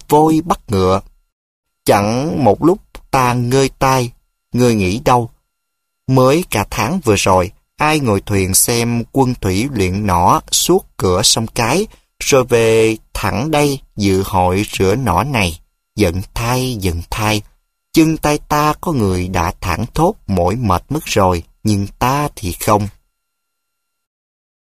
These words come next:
Vua Thục cứ vừa đâm chiêu lại vừa hào hứng nghĩ thế. Quân trên các mặt thành chảy xuống các đường vòng thành, gập ghềnh cuồn cuộn.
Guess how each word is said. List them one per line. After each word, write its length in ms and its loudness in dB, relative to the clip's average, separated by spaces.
Vua 120 4
Thục 360 0
cứ 420 4
vừa 200 4
đâm 240 -2
chiêu 420 2
lại 320 0
vừa 280 2
hào 380 -2
hứng 360 -2
nghĩ 260 -4
thế. 320 2
Quân 460 2
trên 180 2
các 180 -4
mặt 200 0
thành 320 0
chảy 240 2
xuống 420 0
các 220 -4
đường 280 2
vòng 340 2
thành, 300 0
gập 300 -2
ghềnh 420 0
cuồn 280 2
cuộn. 320 2